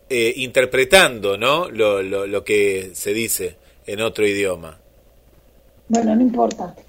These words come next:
Speaker 2: no está abajo de la mesita de luz. Eh, bueno, y entonces, eh, de esta gente, de Chay, que está traducida por Esther Cross, que
Speaker 1: Sí.
Speaker 2: ya le decía, es una traductoraza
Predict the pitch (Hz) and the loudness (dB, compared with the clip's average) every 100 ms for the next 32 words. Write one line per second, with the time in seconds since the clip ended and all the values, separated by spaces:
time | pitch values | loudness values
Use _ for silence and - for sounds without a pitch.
0 | - - 233 302 311 294 - 254 220 220 | -14 -4 -2 2 4 2 0 -2 -2 -2
1 | 214 214 247 _ _ - 233 220 226 285 | -4 -6 -10 _ _ -6 -4 -2 -2 -2
2 | 285 - - _ _ _ _ _ - _ | -6 -14 -20 _ _ _ _ _ -20 _
3 | - - - - _ 165 165 - _ - | -20 -20 -20 -20 _ -20 -20 -20 _ 4
4 | 247 240 233 233 240 233 277 277 285 277 | 6 6 6 2 2 2 2 2 0 0
5 | 254 220 185 - _ _ _ 269 311 - | 0 -2 -4 -14 _ _ _ -4 -4 -2
6 | 381 370 - 392 415 - _ _ _ _ | -2 -4 -4 -4 -4 -8 _ _ _ _
7 | _ - 262 262 247 247 247 240 247 247 | _ -4 2 4 4 0 -2 -4 -2 -2
8 | 240 233 220 220 _ _ _ - _ _ | -2 -4 -8 -14 _ _ _ -20 _ _
9 | - 311 320 339 311 370 359 262 359 370 | -4 -2 0 0 0 -2 -2 0 0 0
10 | 381 269 247 240 240 233 220 330 311 311 | 0 0 2 2 0 -2 0 2 2 0
11 | 302 233 277 269 262 226 285 247 240 220 | 0 -2 -2 -2 -2 0 0 0 0 2
12 | 269 220 320 311 254 240 247 233 220 285 | 2 4 4 4 4 2 2 2 0 0
13 | 262 226 226 226 220 214 214 - 233 277 | 0 0 -2 -2 0 0 0 2 4 6
14 | 254 - 220 254 | 4 0 -2 -2